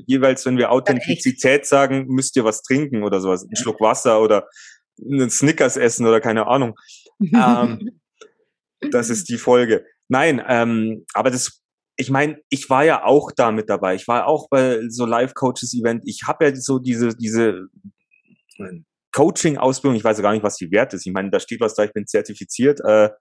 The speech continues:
Speaker 2: Mit dem
Speaker 1: von jemand, der,
Speaker 2: Stempel.
Speaker 1: von, von,
Speaker 2: Super.
Speaker 1: von jemand, der sich das überlegt hat, dass er jetzt einfach diese Ausbildung macht.
Speaker 2: Ja.
Speaker 1: Also könnte ich wahrscheinlich genauso machen, dass ich, äh, ich mach mein Coaching, tu das umbenennen und sag, ich geb dir ein Zertifikat, du bist jetzt, du hast bei mir gelernt, du kannst es, du bist jetzt der heiße Scheiß von morgen.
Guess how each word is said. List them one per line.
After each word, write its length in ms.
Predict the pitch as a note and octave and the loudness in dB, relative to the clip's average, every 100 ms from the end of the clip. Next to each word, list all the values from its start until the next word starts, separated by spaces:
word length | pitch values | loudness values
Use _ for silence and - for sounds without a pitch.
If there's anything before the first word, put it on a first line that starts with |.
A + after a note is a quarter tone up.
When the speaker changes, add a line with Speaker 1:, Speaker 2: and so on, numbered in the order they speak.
| - | -12
Speaker 2:
Mit 100 | G3+ | -8
dem 20 | |
Speaker 1:
von 120 | - G#2+ | -2 0
jemand, 320 | A#2 C3 B2+ | 2 2 0
der, 60 | B2 | -6
Speaker 2:
Stempel. 120 | - _ _ | -8 _ _
Speaker 1:
von, 240 | B2 A2+ F#3+ | -2 0 0
von, 100 | A2 | -2
Speaker 2:
Super. 120 | _ _ - | _ _ -6
Speaker 1:
von 200 | A#2 G#2 | -2 0
jemand, 340 | A#2+ A#2+ A2 | 2 0 2
der 120 | A2+ | 2
sich 180 | A2+ A2 | 2 -4
das 220 | A#2 - | -6 -6
überlegt 400 | A#2+ A2 A2 A#2 | -2 0 0 0
hat, 180 | B2 - | -2 2
dass 180 | A2 - | 0 2
er 160 | G#2+ A2 | 4 4
jetzt 200 | A2 - | 4 -2
einfach 320 | G#2+ G#2+ - _ _ - | -4 -4 -6 _ _ -6
diese 200 | G2 F2+ | -2 0
Ausbildung 380 | A2+ G#2+ G2 D#2+ | 0 -2 -2 -4
macht. 160 | - _ - - _ - | -10 _ -20 -20 _ -6
Speaker 2:
Ja. 60 | - | -4
Speaker 1:
Also 120 | F#2+ | -2
könnte 240 | - A#2 B2+ | -2 -2 0
ich 60 | A2+ | 0
wahrscheinlich 320 | A2+ A2+ - | 0 -2 -2
genauso 340 | G#2+ A2+ B2 | 0 2 2
machen, 300 | A#2+ A#2 A#2+ | 0 -2 -2
dass 140 | A2 G#2 | -4 -2
ich, 220 | G2+ - | -6 -4
äh, 160 | G2 F#2 | -2 -2
ich 140 | G2 - | -4 -4
mach 220 | G2+ - | -4 -2
mein 280 | G2 G#2 A#2 | -4 -2 -4
Coaching, 440 | A#2+ A#2 - A2+ A2 | -4 -4 -6 -8 -6
tu 100 | G#2+ | -6
das 120 | G#2 | -4
umbenennen 420 | A#2 A#2 A2 A2 | -2 0 0 0
und 120 | G#2+ | -2
sag, 220 | G#2+ G2+ - | 0 -2 -4
ich 180 | - G#2 | -6 -6
geb 160 | - - | -4 0
dir 80 | A2 | 0
ein 120 | G#2 | 0
Zertifikat, 680 | - G#2 G#2+ G2 - G2+ - _ - _ - | -2 -2 -2 -10 -2 -2 -2 _ -20 _ -8
du 120 | A2+ | -4
bist 260 | A2 - | -4 -2
jetzt, 260 | A2+ G#2+ - | -2 -2 -2
du 60 | G2+ | -4
hast 140 | - | -2
bei 80 | G#2+ | -2
mir 140 | G2+ | -2
gelernt, 340 | G2 F#2 G2+ - | -2 0 -2 -4
du 60 | |
kannst 340 | - F#2 F2+ A2+ | -6 -6 -6 -6
es, 140 | G#2 | -8
du 100 | G#2 | -8
bist 240 | G2 - - | -6 -4 -4
jetzt 320 | - - - | -4 -8 -2
der 160 | F#2 | -2
heiße 280 | G#2 G2+ G#2+ | 0 -4 -4
Scheiß 320 | - F#2+ G#2 | -4 -4 -2
von 100 | G#2+ | -2
morgen. 400 | G2+ G#2 G#2+ C3 | 2 2 2 -4